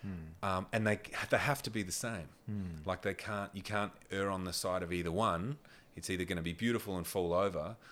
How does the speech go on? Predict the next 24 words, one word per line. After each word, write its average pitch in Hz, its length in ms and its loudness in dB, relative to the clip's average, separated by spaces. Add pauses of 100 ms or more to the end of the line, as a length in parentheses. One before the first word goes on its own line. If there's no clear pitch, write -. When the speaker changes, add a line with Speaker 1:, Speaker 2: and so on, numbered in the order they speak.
(120)
Speaker 2:
or 80 100 -4
it's - 100 -6
gonna, 85 320 -2 (560)
you 98 80 -8
know, 80 160 -4 (300)
with-, - 400 0
withstand 104 760 0
the 92 80 -6
test - 320 0
of 82 80 -10
time. 104 260 0
But 98 80 -2
no 117 100 2
one 101 80 2
wants 95 120 -2
to - 80 -8
be 107 180 0
there 90 160 2
'cause 80 240 -6
it's - 360 -4 (440)
a - 60 -12
concrete 95 440 -4
box. - 520 0
Speaker 1:
Yeah. 101 480 2